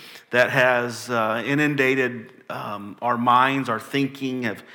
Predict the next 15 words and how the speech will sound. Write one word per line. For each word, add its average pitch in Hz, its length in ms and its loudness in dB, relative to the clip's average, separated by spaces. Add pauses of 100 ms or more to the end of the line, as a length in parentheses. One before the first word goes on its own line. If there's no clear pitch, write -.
(140)
has 113 160 -2
caused 143 380 4
us 127 100 -2
to 127 100 -6
really 127 240 0
focus 135 500 -2
on 127 180 2
this 120 180 0
sickness 131 680 -4
and 110 160 -6 (300)
has, 127 400 0
uh, 117 600 0
been 151 280 2
the, 120 200 0 (260)
um, 107 540 -8